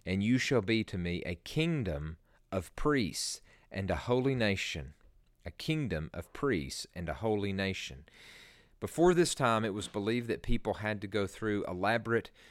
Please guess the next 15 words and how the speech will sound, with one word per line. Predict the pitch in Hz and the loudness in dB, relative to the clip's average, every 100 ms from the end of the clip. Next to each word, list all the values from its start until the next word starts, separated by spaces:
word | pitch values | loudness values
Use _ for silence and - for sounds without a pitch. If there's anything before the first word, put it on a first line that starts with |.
| - | -14
ceremonies | - - 156 151 131 123 120 117 107 | -4 6 10 10 8 4 4 0 -2
or | |
high-ranking | 117 - 117 113 113 104 110 | -2 0 2 4 2 0 0
religious | 95 95 101 107 | 0 0 0 -2
gurus | 104 104 117 90 85 87 | -2 0 2 2 0 -2
to | - | -4
pray | 87 92 82 | -6 -2 -2
to | 85 | -2
God. | 92 101 76 69 - - - - - | -2 0 -2 -8 -16 -20 -20 -20 -4
But | 101 | -4
here, | 87 175 160 80 - - - - - - | 0 2 2 2 -4 -14 -20 -20 -18 -2
God | 104 127 147 147 | 2 4 4 2
tells | 131 135 127 | 0 0 0
the | - | -4
people | - 107 82 - - | -6 -6 -6 -8 -14